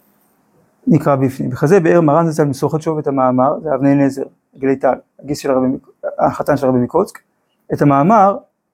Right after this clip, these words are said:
"רשעים גמורים נכתבים ונחתמים", היינו חלק הרשע שבקרבו נכתב למיתה. היינו לביטול גמור.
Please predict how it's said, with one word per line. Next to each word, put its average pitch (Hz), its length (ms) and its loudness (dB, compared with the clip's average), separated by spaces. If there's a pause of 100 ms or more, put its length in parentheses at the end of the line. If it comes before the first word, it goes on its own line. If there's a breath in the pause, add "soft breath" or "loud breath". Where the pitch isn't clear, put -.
(220)
"רשעים 196 260 -4
גמורים 180 300 2
נכתבים 151 320 0
ונחתמים", 143 560 -2 (440)
היינו 151 260 2
חלק 226 360 0
הרשע 202 320 0
שבקרבו 165 680 -2 (460)
נכתב 139 280 0
למיתה. 127 340 0 (680)
היינו 190 400 2 (560)
לביטול 143 300 0
גמור. 123 340 -2